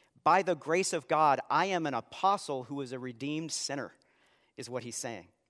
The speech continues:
And so we identify with that phrase when we say, "You know, I don't deserve to be called to a particular ministry or to, to work in a particular part of the church, but I am a redeemed sinner by God's grace.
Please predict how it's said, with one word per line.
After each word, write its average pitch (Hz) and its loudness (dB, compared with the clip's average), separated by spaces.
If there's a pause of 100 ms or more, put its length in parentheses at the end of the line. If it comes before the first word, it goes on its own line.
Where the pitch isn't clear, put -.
(320)
And 139 -8
so 170 4
we 190 2
identify 190 4
with 151 -4
that 143 4
phrase 202 2 (220)
when 156 0
we 180 -2
say, 165 2
"You 147 -4
know, 185 0 (640)
I 180 4 (560)
don't 190 2
deserve 185 -2
to 151 -12
be 135 -6
called 156 -4 (840)
to 147 -6
a 160 0
particular 151 -8
ministry 147 -6 (540)
or 139 -4
to, 151 0
to 147 -2
work 160 2
in 147 -2
a 135 -4
particular 143 -6
part 147 2
of 127 -6
the 127 -8
church, 170 -4 (2000)
but 147 2
I 151 4
am 160 0
a 156 -2
redeemed 147 -4
sinner 127 -8
by 113 -2
God's 113 -6
grace. - -12